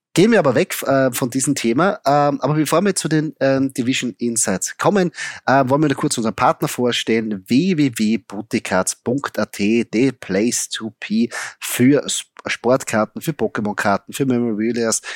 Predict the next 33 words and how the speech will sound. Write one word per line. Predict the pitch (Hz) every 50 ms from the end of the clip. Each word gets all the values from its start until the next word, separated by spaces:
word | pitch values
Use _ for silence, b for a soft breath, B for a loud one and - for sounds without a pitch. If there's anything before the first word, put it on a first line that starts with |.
| B B B B - 127
äh, | 120 123 120
you | 117 110 131 143
name | 135 123 110 110 117 120 117 113
it. | - - - _
Dort | - 107 107 127 139 135 - -
seid | - - 127 113 110 - - -
ihr | 107 104
an | 95
der | 101 92
richtigen | 104 101 - - - - 90
Adresse. | - - - 165 190 - - 180 185 -
Und | - 127 117 131
nicht | 143 - -
vergessen, | - - - 113 107 - - 107 92 - -
jeden | - 101 117 147 156 143 135
zweiten | - - 101 95 - _ -
Freitag | - - 95 90 92 - - 110 - -
könnt | - - 104 101 90 -
ihr | - - _
uns | - 160 233 320 330 - - - -
zwei | - - - 76 - - 101 131
dort | 131 - 160 160 _ -
live | 80 80 82 117 156 170 147 - - - - - - - -
am | - 101 101 - -
Twitch-Kanal | - - 139 160 - - - - - 127 110 104 98 98 98 - -
auch | - 90 85 - -
sehen, | - - - 175 196 190 190 180 -
könnt | - 120 113 - -
mit | 120 107
uns | 107 -
interagieren, | 135 117 98 - 95 92 - - 139 147 147 143
Fragen | - - - 156 156 175 185 165 156
stellen | - - - 135 139 135